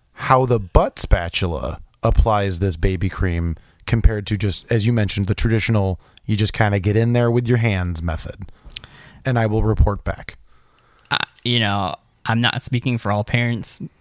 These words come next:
Speaker 2: but I feel like I'm speaking for most parents that in these situations, it's about efficiency and
Speaker 1: Mm.
Speaker 2: usually speed.
Speaker 1: Mm, mm-hmm.
Speaker 2: So to, unless you have it, like, right next to your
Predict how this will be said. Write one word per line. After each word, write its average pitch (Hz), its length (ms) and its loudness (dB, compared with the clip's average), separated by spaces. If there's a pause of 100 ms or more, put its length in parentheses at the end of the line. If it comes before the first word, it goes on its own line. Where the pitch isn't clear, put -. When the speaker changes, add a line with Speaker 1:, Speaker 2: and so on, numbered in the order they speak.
Speaker 2:
but 98 160 -2
I 107 40 -2
feel 107 220 -4
like 101 120 -4
I'm 104 100 -2
speaking 101 360 -6
for 101 140 -4
most 101 400 -2
parents 147 440 -2
that 101 260 -4 (640)
in 127 300 0
these 123 200 -2
situations, 113 760 -2
it's 101 120 -6
about 98 300 -2
efficiency 139 800 -2 (580)
and 120 140 0
Speaker 1:
Mm. 123 60 4
Speaker 2:
usually 135 320 0
speed. 131 640 -2 (800)
Speaker 1:
Mm, 104 60 -4 (440)
mm-hmm. - 120 -10
Speaker 2:
So 113 640 0
to, 113 640 -2 (840)
unless 101 340 -2
you 127 80 0
have 113 240 -2
it, 117 80 -6
like, 101 300 -6
right 104 280 -4
next 123 380 -6
to 131 60 -4
your 120 460 -2